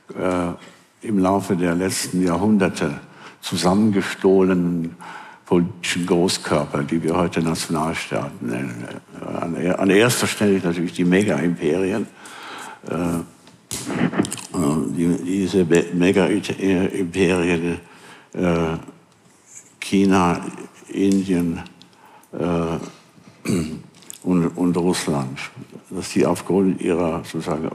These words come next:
organisationstheo-, äh, theoretischen Unhaltbarkeit,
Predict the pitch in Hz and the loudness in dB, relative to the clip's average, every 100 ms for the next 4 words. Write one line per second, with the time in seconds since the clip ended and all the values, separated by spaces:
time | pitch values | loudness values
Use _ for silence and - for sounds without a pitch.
0 | - - 90 90 87 90 85 - 101 98 | -10 -8 -2 0 0 0 -2 0 2 2
1 | - - 87 76 - - - - - - | -2 -2 -2 -2 -6 -10 -8 -6 -6 -8
2 | - - - - - 92 82 85 80 87 | -12 -20 -20 -18 -2 0 2 0 0 -2
3 | 95 87 92 82 76 - 76 73 80 76 | 0 2 2 2 -2 -2 -4 -4 -6 -6